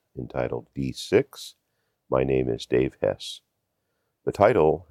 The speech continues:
D six, refers to Deuteronomy chapter six, which teaches us how to teach our children and grandchildren about God and what He means to us. Listen to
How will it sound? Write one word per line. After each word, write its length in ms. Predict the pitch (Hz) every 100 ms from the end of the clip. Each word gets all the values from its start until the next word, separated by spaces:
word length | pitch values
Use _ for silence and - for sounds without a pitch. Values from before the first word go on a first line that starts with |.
| -
D 160 | 73 71
six, 420 | - 73 - -
refers 480 | 69 - 73 71 -
to 240 | - 67 64
Deuteronomy 760 | 73 73 71 69 69 62 58 -
chapter 420 | 73 76 - -
six, 520 | - 62 - - - _ _ _ _ _ _ -
which 340 | 65 - -
teaches 540 | - - 131 71 69 65
us 380 | 64 69 - -
how 300 | 65 69 76
to 180 | - 67
teach 320 | - 73 -
our 100 | 60
children 560 | - - - 101 117 135 _ _ _ _ _ _
and 240 | - 90 107
grandchildren 760 | - 107 117 - 64 62 64
about 360 | 65 67 67 -
God 540 | - 85 71 60 - - _ _ _ _ -
and 140 | 62
what 240 | 64 65 - _
He 200 | 87 90
means 400 | 71 64 62 -
to 180 | - -
us. 440 | 64 53 - - _ _ _ _ _ _ _ _ _ _ _
Listen 340 | 80 95 - 78
to 360 | - 76 69